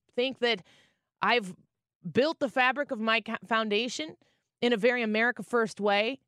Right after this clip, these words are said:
And I understand that there's not a pathway for me to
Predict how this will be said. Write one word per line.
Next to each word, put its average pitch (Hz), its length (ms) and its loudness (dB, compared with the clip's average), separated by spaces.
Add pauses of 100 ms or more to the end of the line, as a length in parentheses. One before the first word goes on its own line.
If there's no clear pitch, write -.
(140)
And 226 140 0
I 233 80 2
understand 294 460 -2
that 262 80 -6
there's 262 200 2
not 240 160 0
a 226 40 -2
pathway 214 480 0
for 202 140 -4
me 202 380 0 (640)
to 220 380 0